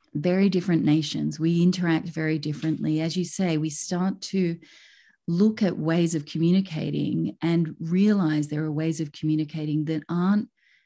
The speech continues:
that are quite different from the Western model. And there are some beautiful things about the Western model of communicating and dialoguing and exploring ideas and so on. And, and I'm not one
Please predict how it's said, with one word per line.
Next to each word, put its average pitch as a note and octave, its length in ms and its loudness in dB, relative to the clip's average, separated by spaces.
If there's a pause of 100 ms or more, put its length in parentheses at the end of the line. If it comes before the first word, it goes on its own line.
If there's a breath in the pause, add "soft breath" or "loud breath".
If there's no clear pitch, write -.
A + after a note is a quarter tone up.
(1160)
that F#3 160 0
are F#3+ 80 0
quite A#3 360 -4
different D#3+ 540 -2
from D#3+ 800 0
the E3+ 80 -2
Western D3+ 480 -2
model. D#3 640 -4
And G3 140 4
there B3 120 4
are B3+ 60 2
some C4+ 180 4
beautiful A#3+ 460 0
things D3+ 260 0
about D3 200 -6
the C#3+ 60 -2
Western D3 360 0
model D3 240 0
of D#3 180 -6 (500 soft breath)
communicating E3+ 580 2
and D3 120 2
dialoguing D3+ 800 0
and D3 220 -4 (420 soft breath)
exploring E3+ 640 0
ideas D3 560 0
and D3+ 120 -2
so D#3+ 220 -4
on. D3 160 0
And, E3 240 0
and F#3+ 140 2
I'm B3 200 4
not C#4 200 2
one F3 280 -2